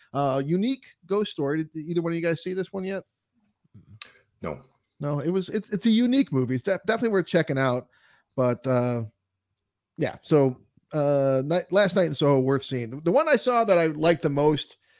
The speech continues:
Speaker 1: this week, which I've been back and forth on David Lowery's movies, but The Green Knight was definitely, uh, something I really, really enjoyed. Did you catch it, Eric?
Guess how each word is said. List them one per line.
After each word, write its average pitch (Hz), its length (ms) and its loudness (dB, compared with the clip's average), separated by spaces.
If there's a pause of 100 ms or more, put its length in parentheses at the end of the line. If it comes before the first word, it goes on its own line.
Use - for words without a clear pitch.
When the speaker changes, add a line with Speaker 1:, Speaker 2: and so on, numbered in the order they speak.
(160)
Speaker 1:
this 151 260 -2
week, 131 440 -2 (880)
which 160 340 0
I've 160 200 2
been 220 260 0
back 170 260 -2
and 147 140 -4
forth 151 300 0
on 131 140 0
David 131 300 0
Lowery's 127 440 -2
movies, 127 340 0
but 127 120 -6
The 139 80 -4
Green 180 300 -2
Knight 135 500 0 (300)
was 123 260 -6
definitely, 120 1040 -2
uh, 117 180 -4
something 135 300 -2
I 131 120 2
really, 131 360 2
really 127 520 0
enjoyed. 117 520 -4 (120)
Did 139 80 -14
you 143 60 -8
catch 151 220 -2
it, 165 60 0
Eric? 185 220 -2